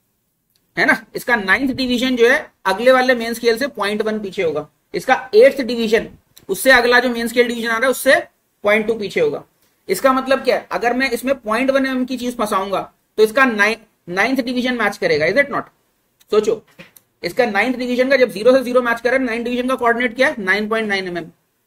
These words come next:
यानी वो main scale का जो ten mm mark है उससे पॉइंट वन पीछे।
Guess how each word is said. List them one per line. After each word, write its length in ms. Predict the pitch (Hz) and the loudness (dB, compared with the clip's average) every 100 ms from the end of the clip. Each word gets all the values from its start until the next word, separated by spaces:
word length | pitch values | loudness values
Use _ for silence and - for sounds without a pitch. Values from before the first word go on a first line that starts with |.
| _ _ _ _ _ _ _ _ - | _ _ _ _ _ _ _ _ -4
यानी 260 | 175 208 254 | 0 0 2
वो 180 | 262 269 | 4 4
main 220 | 208 226 | 2 -4
scale 240 | - 247 247 | 0 2 4
का 100 | 262 | 2
जो 100 | 262 | 2
ten 220 | 240 240 | 0 0
mm 160 | 262 262 | 0 -2
mark 260 | 240 233 | -2 0
है 60 | 262 | -2
उससे 160 | 247 262 | -4 -6
पॉइंट 240 | 208 214 | -4 -2
वन 180 | 214 214 | -2 -4
पीछे। 320 | 202 214 190 | -6 -8 -8